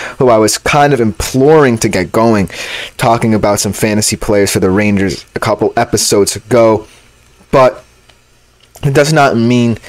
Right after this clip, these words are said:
that they didn't have a fantastic series. They just ran into a juggernaut in the Florida Panthers, who just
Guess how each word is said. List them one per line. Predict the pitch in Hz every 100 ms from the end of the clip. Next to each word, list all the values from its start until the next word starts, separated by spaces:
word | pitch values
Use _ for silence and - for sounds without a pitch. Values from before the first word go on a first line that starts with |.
| -
that | 110
they | 101
didn't | 107 107
have | 98 104
a |
fantastic | 98 90 87 - 92 - -
series. | - 80 58 - - - -
They | -
just | 123 113
ran | 107 117 117
into | 113 107 - 113
a | 95
juggernaut | 90 104 101 101 98 95
in | 95
the | 90
Florida | - 101 98
Panthers, | 92 - 95 95 95 90
who | - 87
just | - 90 -